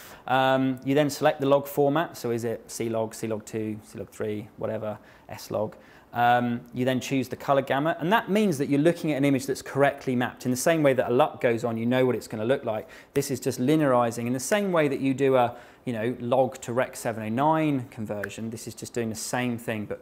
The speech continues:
using the luminance capabilities to show you that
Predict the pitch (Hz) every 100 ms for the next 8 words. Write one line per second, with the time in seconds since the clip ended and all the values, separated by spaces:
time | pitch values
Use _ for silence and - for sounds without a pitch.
0 | 113 123 135 131 123 113 123 127 120 -
1 | - 113 104 110 113 107 107 104 - -
2 | 139 127 117 113 107